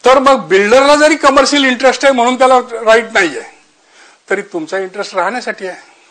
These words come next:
बरं, कधीतरी थेट चाळीसी पन्नासी मध्ये फ्लॅट बघतोय हो माणूस, तिथपर्यंत फ्लॅटच होता. आणि मग जर एवढ्या त्रासाने ही property घेतो, तर ही बदलण्यासाठी नाही घेत.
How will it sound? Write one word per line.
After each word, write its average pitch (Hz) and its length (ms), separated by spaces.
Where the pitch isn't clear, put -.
बरं, 202 160
कधीतरी 214 640
थेट 240 160
चाळीसी 214 380
पन्नासी 220 440
मध्ये 277 200
फ्लॅट 247 240
बघतोय 220 360
हो 247 140
माणूस, 147 360
तिथपर्यंत 220 400
फ्लॅटच 214 360
होता. 170 240
आणि 220 180
मग 233 340
जर 240 120
एवढ्या 202 300
त्रासाने 277 460
ही 262 120
property 240 440
घेतो, 160 520
तर 185 80
ही 196 80
बदलण्यासाठी 160 640
नाही 151 220
घेत. - 280